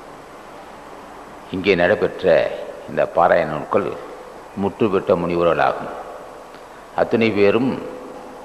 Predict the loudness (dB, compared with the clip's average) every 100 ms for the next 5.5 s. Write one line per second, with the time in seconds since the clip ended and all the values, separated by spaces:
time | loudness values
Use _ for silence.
0 | -18 -20 -20 -14 0 4 6 6 6 2
1 | 0 2 2 0 -4 -10 -14 -16 -16 -18
2 | -18 -20 -20 -4 4 6 6 2 -2 -6
3 | -2 -2 -2 -4 -16 -18 -20 -20 -18 -16
4 | -8 -4 0 0 0 0 0 0 -2 -4
5 | -6 -8 -8 -8